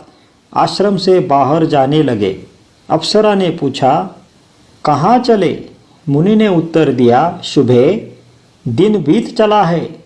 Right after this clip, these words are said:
संध्योपासन कर लूं, नहीं तो कर्म का लोप हो जाएगा।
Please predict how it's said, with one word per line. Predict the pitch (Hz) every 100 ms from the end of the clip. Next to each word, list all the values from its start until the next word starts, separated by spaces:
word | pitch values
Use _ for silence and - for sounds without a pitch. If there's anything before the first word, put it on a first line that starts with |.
| - -
संध्योपासन | 151 151 170 220 202 180 - 233
कर | 240 240
लूं, | 214 180 120 - - -
नहीं | 143 151 190
तो | 185 190
कर्म | 160 160 156 156
का | 151 143
लोप | 123 190 -
हो | 175 202
जाएगा। | 196 180 156 117 -